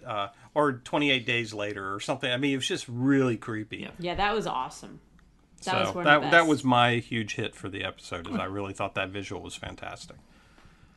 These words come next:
Speaker 3: Cool.
Speaker 1: How about a miss?
Speaker 3: My miss is just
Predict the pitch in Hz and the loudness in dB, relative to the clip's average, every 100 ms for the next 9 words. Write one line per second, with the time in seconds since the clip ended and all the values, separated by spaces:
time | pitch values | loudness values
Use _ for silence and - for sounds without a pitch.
0 | - 392 - - 165 170 165 143 - - | -8 -6 -4 0 2 4 2 0 -4 -14
1 | - - - - - _ - 226 294 466 | -18 -20 -20 -20 -20 _ -8 -4 0 0
2 | 381 220 202 185 202 233 - - - - | 0 0 0 0 -2 -6 -10 -12 -14 -6
3 | 208 196 196 190 190 190 185 185 180 - | -2 0 0 0 0 0 -2 -4 -6 -12
4 | - - _ _ _ _ _ _ _ _ | -16 -20 _ _ _ _ _ _ _ _
5 | _ _ _ _ - 269 247 - - | _ _ _ _ -2 0 0 -4 -10